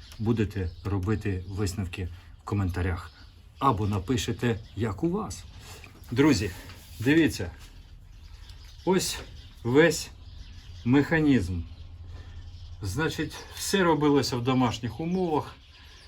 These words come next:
так як радилось. Основний компонент цього млина, це, друзі, двигун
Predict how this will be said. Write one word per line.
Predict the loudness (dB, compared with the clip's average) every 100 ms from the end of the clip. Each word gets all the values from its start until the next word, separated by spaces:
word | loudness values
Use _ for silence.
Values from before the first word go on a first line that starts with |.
| -10 -2
так | 0 2
як | 0 2
радилось. | 0 4 4 4 2 -6 -16 -20 -20 -20 -20 -4
Основний | 0 2 4 4 4 4 2 -2 -12 -2
компонент | 0 2 4 4 4 2 -4 -18 -8
цього | 0 2 2
млина, | 0 0 2 -2 -4 -12 -20 -20 -20
це, | 0 2
друзі, | 4 2 2 -2
двигун | 0 0 2 2 2